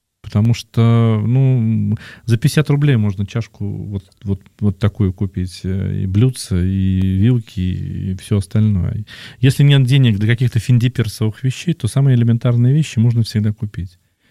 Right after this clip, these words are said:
Но опять, насколько, насколько мы, э, ценно, насколько мы ценно отно-, ценно относимся, пристально относимся вот к той или иной вещи, которая у нас есть. Опять вот, а, <clears throat> хотелось бы, чтобы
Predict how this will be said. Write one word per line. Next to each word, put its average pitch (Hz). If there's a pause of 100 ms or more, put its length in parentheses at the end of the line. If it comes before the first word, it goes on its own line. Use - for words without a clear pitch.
(640)
Но 127
опять, 175
насколько, 131
насколько 131
мы, 123 (140)
э, 110
ценно, 135 (340)
насколько 120
мы 117 (160)
ценно 143
отно-, 123 (120)
ценно 92
относимся, 90 (440)
пристально 123
относимся 117
вот 92
к -
той 104
или 95
иной 95
вещи, 107
которая 90
у 90
нас 90
есть. - (680)
Опять 180
вот, 135 (100)
а, 113 (320)
<clears throat> 123
хотелось 180
бы, 101
чтобы 110